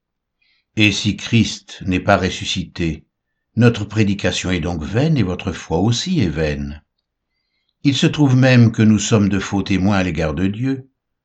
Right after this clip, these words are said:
puisque nous avons témoigné contre Dieu qu'il a ressuscité Christ, tandis qu'il ne l'aurait pas ressuscité, si les morts ne ressuscitent point. Car si les morts ne ressuscitent point, Christ non plus n'est pas ressuscité.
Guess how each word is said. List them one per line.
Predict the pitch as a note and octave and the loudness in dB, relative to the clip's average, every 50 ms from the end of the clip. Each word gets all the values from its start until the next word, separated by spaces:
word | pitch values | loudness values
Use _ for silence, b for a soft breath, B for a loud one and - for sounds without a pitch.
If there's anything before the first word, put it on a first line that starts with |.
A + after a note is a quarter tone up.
| _ _ - | _ _ 2
puisque | C#3+ C#3+ C3+ - - C#3+ | 2 4 4 2 2 2
nous | C3+ B2+ A#2+ A2+ A#2 | 4 4 6 6 4
avons | G#2+ G#2+ A2 G#2+ | 4 4 4 2
témoigné | G2+ A2+ G#2+ G2+ G2+ G2+ G2+ G2 G2 F#2 F#2 | 2 2 2 4 4 4 4 4 4 2 2
contre | - G2 F#2+ F2+ - G2 G2 | 0 -2 -2 -2 0 -2 -2
Dieu | F2 D#2+ E2 G2 A2 A2+ | -2 -2 0 0 0 0
qu'il | - - G2+ F#2 | 0 0 0 0
a | F2 E2 | 2 2
ressuscité | F2+ G2+ G2 - G2+ F#2 - G2+ F2+ - G2 F2+ | 0 -2 -2 -2 -4 -4 -4 -4 -4 -4 -4 -6
Christ, | - - - - F#2+ D#2+ - - - - - - b b b b b _ - | -6 -8 -6 -4 -4 -4 -6 -10 -16 -18 -20 -20 b b b b b _ -2
tandis | - A2 G#2+ G2 G2 | 0 2 2 2 2
qu'il | - - G#2 G2 | 0 2 2 2
ne | G2+ G2+ | 4 4
l'aurait | G2+ G2 F#2+ G2 G2 | 4 2 2 0 -2
pas | - - F#2+ F2 | -2 0 -2 0
ressuscité, | F2+ F#2+ - - G#2+ G2+ - C#3+ C3+ B2 - G#3+ A3 A3 G#3+ - - _ _ _ _ _ - | 0 -2 -4 -4 -6 -4 -4 -6 -6 -4 -2 0 0 0 -2 -6 -20 _ _ _ _ _ -6
si | - - D3+ | 0 2 4
les | C#3 C3+ B2+ | 6 6 6
morts | B2 B2 A#2+ A#2 | 6 6 6 4
ne | A2 | 4
ressuscitent | G2+ G#2 G2+ G2 - A2 G2 - G#2 G2 - - | 2 0 -2 -2 -4 -4 -4 -2 -4 -4 -6 -6
point. | - - F#2+ F#2+ F#2 F2 E2+ - _ _ _ _ _ _ _ _ _ _ _ _ _ _ _ _ _ _ _ _ _ _ _ _ _ _ | -10 -6 -2 -2 -2 -2 -4 -8 _ _ _ _ _ _ _ _ _ _ _ _ _ _ _ _ _ _ _ _ _ _ _ _ _ _
Car | - A#2 G#2 F2 | 0 2 2 2
si | - - D#3 | 2 2 2
les | D#3 D3 D3 | 4 6 6
morts | D3+ E3 F#3 G#3 G#3 E3 | 6 6 6 4 4 4
ne | A#2 G2 | 2 0
ressuscitent | F#2 F#2 F#2 - G2+ F#2 - G#2 F#2+ - - | 0 -2 -4 -4 -6 -6 -4 -4 -4 -4 -6
point, | - G2 G2 G2 F#2 F#2+ F#2+ F#2+ _ _ _ _ _ _ _ | -8 -4 -2 0 0 -2 -2 -8 _ _ _ _ _ _ _
Christ | - - A#2+ A#2+ A2+ - - G#2+ | -4 2 4 4 4 4 0 2
non | G2 G#2 C#3 F3+ F#3 | 2 4 4 4 4
plus | - C4 B3 A#3+ G3+ | 2 0 2 2 4
n'est | D#3+ G2+ | 2 2
pas | - - F#2 | 0 0 -2
ressuscité. | E2 F2 D#2+ - - - - - E2+ - - - E2+ E2 D#2+ E2 | -2 -2 -4 -6 -8 -8 -8 -8 -8 -10 -8 -6 -6 -6 -6 -8